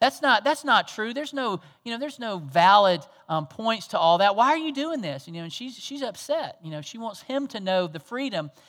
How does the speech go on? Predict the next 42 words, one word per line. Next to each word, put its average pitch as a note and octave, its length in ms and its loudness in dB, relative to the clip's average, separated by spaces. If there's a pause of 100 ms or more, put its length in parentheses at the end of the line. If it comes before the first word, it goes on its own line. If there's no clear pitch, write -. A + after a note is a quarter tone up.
(180)
that E3 120 -8
she G3+ 180 -10
has E3+ 240 0
in C#3 80 -14
Christ. G#3 460 -2 (300)
So D#3+ 360 -4 (160)
he C4+ 300 -2
actually G#3+ 480 0
sets A3+ 420 -4
off G3+ 400 2 (340)
in F#3+ 120 -6
his F#3+ 180 -6
spare G#3 400 -2
time G3+ 460 2
as D#3 100 -4
a D#3+ 60 -12
journalist E3 520 -4 (200)
to F3 120 -8
prove G#3+ 520 -4
that F3 100 -10
Christianity F#3+ 640 -10
is F3+ 40 -16
wrong. A3 300 -6
And D3+ 80 -6
he G#3 80 -8
goes F#3 380 -4
all G#3 240 2
over A#3 160 -6
the G#3 80 -12
country. G#3 340 -6
He G#3 80 -12
goes E3+ 380 -6 (240)
and D#3+ 180 -10
calls G#3 420 2
some F#3+ 140 -6
of E3 80 -6
the D3+ 80 -8
top A#3 500 6
people G3 400 -8 (160)
on E3+ 140 -4
the E3+ 80 -10
different, F3+ 420 -8